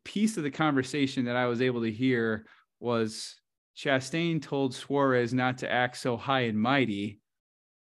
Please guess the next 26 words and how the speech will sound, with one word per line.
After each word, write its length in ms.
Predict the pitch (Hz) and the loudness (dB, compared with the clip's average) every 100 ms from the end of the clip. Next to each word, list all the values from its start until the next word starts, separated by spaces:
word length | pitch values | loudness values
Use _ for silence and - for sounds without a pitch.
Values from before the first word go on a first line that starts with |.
| - | -4
And 160 | 127 | 0
then 160 | 127 120 | 2 0
Suarez 640 | - - 160 156 135 127 | -2 0 4 6 6 4
basically 420 | 127 131 127 139 | 2 0 0 -2
said 280 | 120 127 117 | -2 -2 -2
something 420 | - 127 113 127 120 | -2 -4 -2 -2 -2
to 120 | 120 | -4
the 160 | 117 | -2
effect 440 | 113 110 120 113 - | -2 -2 -2 -2 -2
of, 440 | 117 113 107 - - _ _ _ _ _ _ | 0 0 -2 -6 -20 _ _ _ _ _ _
uh, 240 | 104 110 - - | -6 -4 -4 -6
"You 580 | 110 131 131 156 143 127 _ _ _ - - _ | -10 -6 0 2 2 -2 _ _ _ -20 -20 _
essentially 420 | - 156 139 143 | -2 0 2 2
dive 320 | 127 131 127 123 | 4 6 6 4
bombed 520 | 123 123 120 120 - - 127 | 4 4 2 0 -4 -6 0
Alex 320 | 127 120 - | 2 2 -2
Bowman 560 | 127 123 123 120 120 | 0 2 2 2 2
and, 100 | 113 | 0
and 540 | 120 117 90 117 113 95 | 0 -2 -2 -2 -2 -2
essentially 440 | - 131 131 127 | 0 2 2 0
almost 280 | 117 113 110 | 0 -2 -4
took 180 | 131 110 | -4 -2
both 240 | 123 117 | 0 0
of 80 | 107 | -2
us 160 | 107 120 | -4 0
out." 320 | 117 104 104 | 2 2 -2